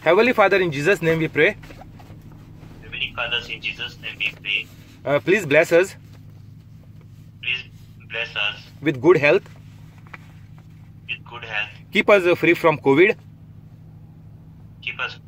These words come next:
Speaker 2: free from covid.
Speaker 1: Uh, keep us free from, uh, cold and sneezing.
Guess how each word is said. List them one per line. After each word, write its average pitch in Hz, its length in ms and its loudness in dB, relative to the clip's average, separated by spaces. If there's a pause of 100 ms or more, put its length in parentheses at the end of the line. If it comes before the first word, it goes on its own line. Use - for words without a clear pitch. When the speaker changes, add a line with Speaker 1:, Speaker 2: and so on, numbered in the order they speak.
(100)
Speaker 2:
free 120 140 -14
from 107 340 -14 (200)
covid. 107 360 -10 (1120)
Speaker 1:
Uh, 139 120 0
keep - 240 -4
us 202 160 4
free 185 220 2
from, 180 320 4
uh, 147 260 2 (340)
cold 196 320 6
and 165 300 2
sneezing. 180 480 -2